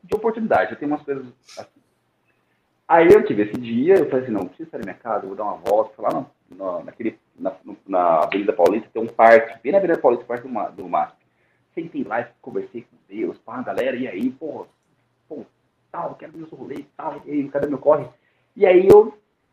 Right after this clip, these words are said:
no-, apareceu uma notificação no grupo Agrada Gregos, ah, de festa, ah, vai rolar uma festa aqui,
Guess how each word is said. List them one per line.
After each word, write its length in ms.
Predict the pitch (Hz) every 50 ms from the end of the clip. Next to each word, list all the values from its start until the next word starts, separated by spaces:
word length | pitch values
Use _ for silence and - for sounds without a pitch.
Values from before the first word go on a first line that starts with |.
| _ _
no-, 360 | 202 170 170 185 196 180 -
apareceu 420 | - 156 156 190 180 180 - -
uma 80 | 185 180
notificação 560 | 180 185 185 190 - - - 208 190 - 190
no 100 | 180 180
grupo 200 | 156 151 151 160
Agrada 240 | 160 160 160 160 175
Gregos, 320 | 160 151 139 120 107 110
ah, 260 | 165 175 202 208 185 131
de 160 | 120 117 120 -
festa, 400 | _ 131 113 104 107 - 175 180
ah, 20 |
vai 140 | 165 160 156
rolar 140 | 160 156 160
uma 100 | 156 151
festa 240 | - 156 151 - -
aqui, 200 | _ - 214